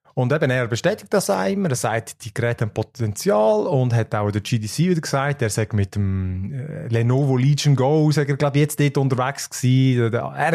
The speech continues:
einfach all die ausprobiert. Und was jetzt einfach lustig ist, wie, äh, relativ offen er das auch kritisiert hat, dass einfach das Erlebnis ist einfach noch nicht, wie es soll sein. Und er hat ja einfach,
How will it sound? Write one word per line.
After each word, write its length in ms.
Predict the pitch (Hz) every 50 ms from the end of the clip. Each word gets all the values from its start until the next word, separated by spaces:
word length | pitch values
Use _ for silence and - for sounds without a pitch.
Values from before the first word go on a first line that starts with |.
| 156
einfach 220 | 147 139 151 143 135
all 280 | - 165 185 196 208
die 220 | 180 180 180 180 165
ausprobiert. 720 | 156 185 214 - - - 254 190 151 165 226 240 - - - - - - - - - - - - - _ _ _ - -
Und 100 | 151 147
was 140 | 175 180 180
jetzt 120 | 160 147 170
einfach 180 | 165 156 143 139
lustig 320 | 147 160 175 - - 135
ist, 180 | 147 147 127 123
wie, 220 | 127 127 127 131
äh, 60 | 127
relativ 480 | 120 120 123 131 156 185 196 156 147 -
offen 560 | - 165 180 196 - - - 175 180 156 107 - _ _ _ _ _ _ _ _ _ _ _ _ -
er 140 | 127 135
das 160 | 113 135 120 127
auch 100 | 131 135
kritisiert 580 | - 135 123 - 120 - - 131 151 147 - 135
hat, 180 | 135 127 -
dass 160 | 135 120 -
einfach 220 | 135 127 131 123 -
das 180 | - 120 -
Erlebnis 720 | 123 110 117 135 160 160 - 160 160 151 - - - - - _ _ _ _ _ _ _
ist 140 | - 143 -
einfach 240 | 143 127 131 127 -
noch 140 | 123 120
nicht, 320 | 117 123 127 120 - - -
wie 80 | 135
es 100 | 117 -
soll 160 | - 117 107 107
sein. 320 | - - 120 120 113 104
Und 100 | 98 101
er 100 | 101 101 113
hat 160 | 127 110 -
ja 80 | 120 120
einfach, 180 | 120 117 87